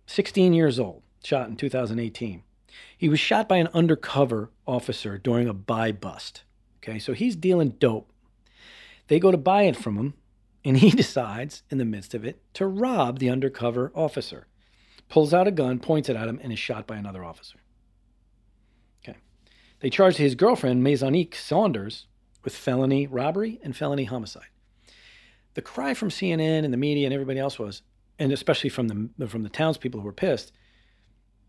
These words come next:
"You're just, you're trying to cover this up by charging her." No, no, no, no. No, they shot him for a reason. That's pretty much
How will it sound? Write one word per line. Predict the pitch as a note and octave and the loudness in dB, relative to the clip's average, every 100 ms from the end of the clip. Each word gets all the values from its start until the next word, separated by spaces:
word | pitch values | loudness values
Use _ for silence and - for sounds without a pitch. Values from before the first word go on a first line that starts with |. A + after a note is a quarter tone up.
| _ _ _ _ | _ _ _ _
"You're | D3+ | 0
just, | D3 C3 - | 0 -2 -4
you're | D3+ | -4
trying | - C3 | -2 -2
to | |
cover | A2+ A2+ | -2 -8
this | F#2+ - | -8 -10
up | - | -10
by | G#2+ | -12
charging | - A2 A2+ | -14 -14 -14
her." | G#2 C3 - _ | -14 -14 -16 _
No, | F#3 A3 | -6 -4
no, | F3+ | -6
no, | F2+ | -8
no. | - - _ _ _ | -14 -20 _ _ _
No, | C#3 | -14
they | D3+ | -12
shot | - - F#3+ | -8 -4 -4
him | - D3+ C3 | -4 -4 -4
for | B2 B2+ | -6 -6
a | |
reason. | G2+ D3 C#3 F2+ - _ _ _ _ _ _ _ _ - | -4 -4 -4 -8 -20 _ _ _ _ _ _ _ _ -8
That's | F#3+ | -8
pretty | - - E3 | -8 -6 -4
much | C#3+ B2 - | -2 -4 -8